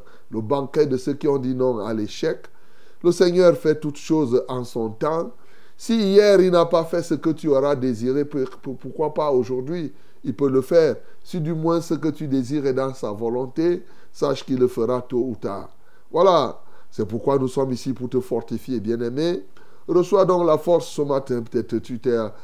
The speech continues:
tu t'es fatigué pendant ce week-end, alors la force, elle, il faut que tu aies la force, hein, pour reprendre, euh, euh, euh, le travail.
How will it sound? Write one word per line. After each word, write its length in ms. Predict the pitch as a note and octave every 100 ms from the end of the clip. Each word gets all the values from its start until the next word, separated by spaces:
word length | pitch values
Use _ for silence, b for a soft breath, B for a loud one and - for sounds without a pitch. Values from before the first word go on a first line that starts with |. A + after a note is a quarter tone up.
| b b
tu 160 | C3+
t'es 160 | B2 C#3+
fatigué 480 | C#3 B2+ D#3 D#3 D#3
pendant 380 | C3+ B2+ C3+ C3
ce 100 | B2
week-end, 380 | A#2 - D#3
alors 260 | D3 A#2 A2+
la 140 | A2
force, 380 | A2 C3+ C3 - - - b b G2+ A2+ B2+
elle, 220 | C3 C3
il 60 | D3+
faut 180 | - F3
que 120 | A#2+
tu 180 | - A2+
aies 60 |
la 100 | G2+
force, 340 | F2+ D#3+ D#3 -
hein, 160 | B2 D3+ b b b
pour 140 | B2+
reprendre, 500 | B2 B2 C#3 C#3 A#2
euh, 240 | A2+ G2 F2 b b A2+
euh, 400 | A2 A2 B2 A#2+ A#2+
euh, 200 | A#2 G#2
le 120 | A#2
travail. 680 | - G#2+ F#2 A#2 C3 F3+